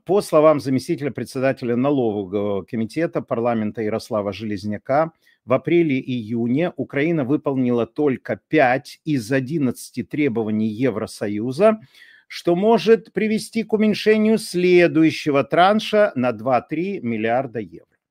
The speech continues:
Вот такая вот история. Поэтому, э, есть, э, и повторяю ещё раз, э, есть два Зеленских. Один Зеленский хороший, правильный президент войны, а другой Зеленский — это вот этот,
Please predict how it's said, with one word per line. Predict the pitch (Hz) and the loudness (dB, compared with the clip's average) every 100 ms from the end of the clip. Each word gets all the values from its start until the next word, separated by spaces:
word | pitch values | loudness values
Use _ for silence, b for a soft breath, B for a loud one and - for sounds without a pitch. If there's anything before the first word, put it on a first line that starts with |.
| _ _ _ _ _ - | _ _ _ _ _ -2
Вот | 220 | 0
такая | 233 214 190 | 2 2 2
вот | 165 160 | 0 -4
история. | 135 - 90 73 - B B B | -12 -10 -10 -10 -16 B B B
Поэтому, | 160 190 202 185 165 160 156 b b b b _ | 2 4 2 2 4 2 0 b b b b _
э, | 135 131 127 120 113 | -2 2 4 2 0
есть, | 113 143 226 - - - | -2 0 -2 -2 -10 -4
э, | 131 117 110 101 95 117 | -2 0 -2 -6 -6 -8
и | |
повторяю | - 135 165 160 123 | -6 -4 0 2 2
ещё | 113 - - 139 | -2 -6 0 4
раз, | 123 180 196 - - - | 6 4 2 -4 -16 -12
э, | - 98 95 87 87 _ _ | -8 -6 -8 -10 -14 _ _
есть | 120 202 147 | -4 -4 -4
два | 107 151 165 | -2 2 2
Зеленских. | 123 143 113 90 80 - - _ _ _ _ | 0 -4 -4 -8 -12 -20 -20 _ _ _ _
Один | 139 147 196 | -2 0 -2
Зеленский | 131 139 127 98 - 113 | 0 0 0 -2 -8 -10
хороший, | - 156 147 120 - 87 - _ _ _ | -2 2 2 0 -4 -14 -18 _ _ _
правильный | - 147 123 107 98 101 | -2 0 0 -2 -8 -10
президент | - 110 113 117 107 | -8 -8 -4 -4 -4
войны, | 127 147 214 247 233 b b b | -4 -4 -2 -4 -6 b b b
а | 123 | -6
другой | 123 143 226 240 | -4 -2 -2 -2
Зеленский — | 175 131 117 98 - 104 | -4 -2 -4 -6 -14 -12
это | 98 165 196 196 | -4 0 0 0
вот | 160 - - | -2 -4 -2
этот, | 151 117 - - _ | 0 0 -6 -18 _